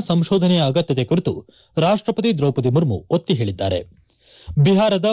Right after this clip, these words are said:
ಪಾಟ್ನಾದ ಬಾಪು ಸಭಾಗಾರದಲ್ಲಿ ಪಾಟ್ನಾ ವೈದ್ಯಕೀಯ ಕಾಲೇಜು ಮತ್ತು ಶತಮಾನೋತ್ಸವ ಸಮಾರಂಭ ಉದ್ದೇಶಿಸಿ ಅವರು ಮಾತನಾಡಿದರು. ಸಣ್ಣ ನಗರಗಳಲ್ಲಿ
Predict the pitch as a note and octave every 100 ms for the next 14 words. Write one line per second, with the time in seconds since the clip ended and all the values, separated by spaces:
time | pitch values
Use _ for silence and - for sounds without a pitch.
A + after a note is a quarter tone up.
0 | - D3+ D3+ D#3 D3+ F#3+ F#3 _ _ C#3+
1 | E3+ G3 B3 A#3+ F3 D3 D3+ D#3 C#3+ D#3
2 | G3+ - _ _ _ E3 G3 - B3+ F#3+
3 | E3+ F3+ F#3+ E3 C#3 D3+ G#3 D#3+ C#3 -
4 | D3 F3+ G3+ D#3+ - C#3 C3+ C3+ B2+ C3
5 | B2 C3 F#3+ - G#2+ C#3+ D#3 D#3 C#3+ A#2
6 | G#2+ G#2 F#2 - _ _ _ - - -
7 | - G#3+ A#3+ C#4 A3 G3+ F3 E3+ G3